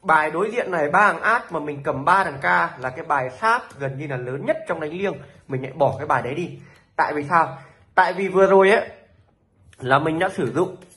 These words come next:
chiếc máy đánh bài này. Đấy, đây. Cho anh em cùng xem luôn, mình đã sử dụng chiếc máy đánh bài này. Đấy, thì chiếc máy đánh bài này mà khi anh em đi chơi ấy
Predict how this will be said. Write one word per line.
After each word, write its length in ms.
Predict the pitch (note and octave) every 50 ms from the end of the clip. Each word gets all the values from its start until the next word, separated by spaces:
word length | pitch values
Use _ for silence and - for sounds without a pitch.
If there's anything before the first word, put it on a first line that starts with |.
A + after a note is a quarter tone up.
| _ _ _ _ _ _ _ _ _ - - _ _ _ -
chiếc 140 | - A3 G#3+
máy 140 | F3+ E3+
đánh 140 | E3+ E3+ F#3
bài 260 | F#3+ F3+ E3+ D#3+ D3
này. 120 | C3+ - - - - - - _ -
Đấy, 420 | - B2+ C3 C#3+ D#3+ F3 F3 - -
đây. 280 | D#3 E3 E3 D3+ C3+ C#3+ - - - - - - _ _ _ _ _ _ _ -
Cho 60 | C3+
anh 100 | D3+ D#3
em 140 | D3+ D3 C#3+
cùng 100 | C#3 C#3
xem 180 | D#3 D#3 D#3
luôn, 380 | E3+ E3+ E3+ D#3+ C#3 C#3 A#2+ A#2
mình 140 | C3+ C3+ C3
đã 100 | D3 -
sử 160 | - C3+ A2
dụng 140 | B2+ B2+ -
chiếc 120 | D#3+ D3
máy 120 | C#3+ C#3
đánh 120 | C#3 C#3+ C#3+
bài 160 | D3+ D3 C#3
này. 180 | C3+ C3+ C3 G2+ - - - - - _ - - - - - _ _ _ -
Đấy, 240 | - B2 D3 E3 -
thì 60 | F3 -
chiếc 160 | - A#3 A3
máy 140 | G#3 G3 G3
đánh 140 | G#3 G3+
bài 180 | G#3 G3+ F#3 F3+
này 220 | F3 E3 D#3+ D#3
mà 100 | D3 D3+
khi 180 | D3 - G3+ G3+
anh 100 | G3+ G3
em 140 | G3+ G3 F#3+
đi 140 | G3 F#3+ F#3
chơi 260 | G3+ G#3 G#3 G#3 F#3+
ấy 200 | - - - -